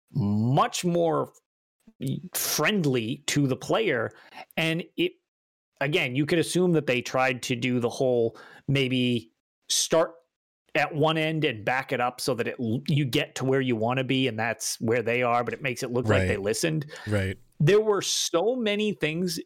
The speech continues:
Speaker 1: directly done based on, at least in my personal sphere of hearing what people were complaining about,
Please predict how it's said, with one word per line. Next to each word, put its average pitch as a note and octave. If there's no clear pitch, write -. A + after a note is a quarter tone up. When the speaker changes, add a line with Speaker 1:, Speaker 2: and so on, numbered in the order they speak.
Speaker 1:
directly D#3
done C#3
based C#3
on, A#2+
at D3+
least E3+
in C3+
my A2
personal C3+
sphere C3
of G#2+
hearing D3
what D3
people C#3
were C3
complaining C3+
about, A3